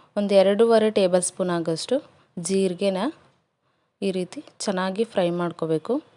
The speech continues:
ತುಂಬ ಕಪ್ಪಗೆ ಮಾಡ್ಕೊಳ್ಳೋದಕ್ಕೆ ಹೋಗಬೇಡಿ. ನೀವು ಬೇಕಾದರೆ ಜೀರಿಗೆ, ಸಾಸಿವೆ ಮತ್ತು ಮೆಂತ್ಯನ ಒಟ್ಟಿಗೆನೇ ಹುರ್ಕೋಬೋದು,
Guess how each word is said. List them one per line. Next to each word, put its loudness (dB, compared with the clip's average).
ತುಂಬ 2
ಕಪ್ಪಗೆ 2
ಮಾಡ್ಕೊಳ್ಳೋದಕ್ಕೆ -2
ಹೋಗಬೇಡಿ. -2
ನೀವು 4
ಬೇಕಾದರೆ -2
ಜೀರಿಗೆ, -2
ಸಾಸಿವೆ -2
ಮತ್ತು -6
ಮೆಂತ್ಯನ -2
ಒಟ್ಟಿಗೆನೇ 2
ಹುರ್ಕೋಬೋದು, -2